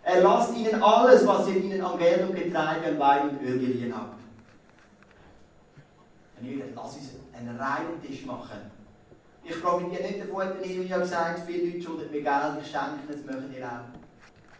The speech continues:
Und dann reagiert das Volk in Vers zwölf.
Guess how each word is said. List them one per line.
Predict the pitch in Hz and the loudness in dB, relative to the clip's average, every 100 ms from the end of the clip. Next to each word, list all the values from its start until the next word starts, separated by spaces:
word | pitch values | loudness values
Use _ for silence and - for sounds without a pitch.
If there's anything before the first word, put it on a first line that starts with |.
| _ - - _ - _ _ _ - _ - | _ -20 -20 _ -20 _ _ _ -20 _ -10
Und | 277 196 | -6 -4
dann | 311 165 - - - - | -4 -4 -8 -12 -18 -14
reagiert | 135 131 135 139 135 | -6 -4 -2 -2 -2
das | |
Volk | - 127 120 - | -2 -2 -2 -8
in | - | -10
Vers | 120 117 | -10 -10
zwölf. | - 113 113 | -10 -8 -8